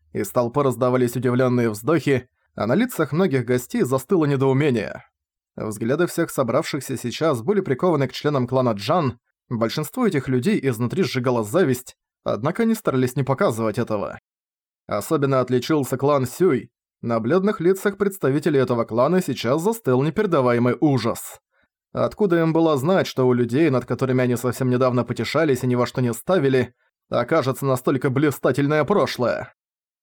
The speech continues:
«Теперь понятно, почему сестра оборвала все связи с кланом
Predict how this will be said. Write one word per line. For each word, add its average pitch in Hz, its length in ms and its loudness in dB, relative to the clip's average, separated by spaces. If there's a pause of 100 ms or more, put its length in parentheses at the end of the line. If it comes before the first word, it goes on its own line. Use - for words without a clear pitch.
(220)
«Теперь 131 300 0
понятно, 156 640 2
почему 160 400 2
сестра 147 480 0
оборвала 139 420 2
все 131 240 0
связи 131 360 0
с 123 40 -6
кланом 143 600 0